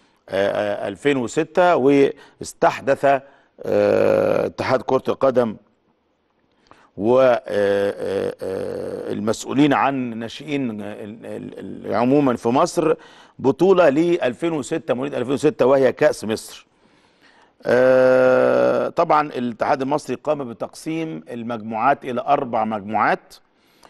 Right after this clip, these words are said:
الزمالك طبعًا، آه، وقع في المجموعة الثانية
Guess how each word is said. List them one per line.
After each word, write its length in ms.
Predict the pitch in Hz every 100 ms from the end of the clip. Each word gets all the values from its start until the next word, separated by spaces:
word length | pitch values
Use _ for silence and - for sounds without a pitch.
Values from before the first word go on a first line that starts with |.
| _
الزمالك 580 | 113 101 143 180 196 185
طبعًا، 600 | - 165 135 143 165 151
آه، 320 | 147 139 127
وقع 500 | 123 139 156 151 131
في 360 | 127 143 147 147
المجموعة 560 | 120 110 127 143 123 110
الثانية 560 | - 147 170 185 190